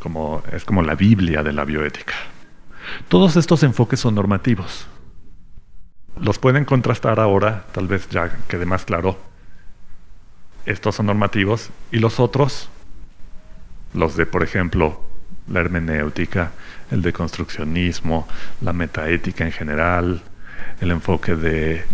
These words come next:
la fundamentación ontológica de la ética de Eduardo Nicol y Juliana González, no son normativos. No se proponen ser normativos.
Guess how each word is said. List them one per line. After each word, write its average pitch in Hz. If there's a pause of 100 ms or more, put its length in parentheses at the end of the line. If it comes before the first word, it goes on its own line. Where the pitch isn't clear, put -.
(300)
la 90
fundamentación 87
ontológica 80
de 76
la 80
ética 85
de 78
Eduardo 80
Nicol 82
y 80
Juliana 87
González, 87 (440)
no 104
son 90
normativos. 90 (1200)
No 135
se 151
proponen 135
ser 104
normativos. 95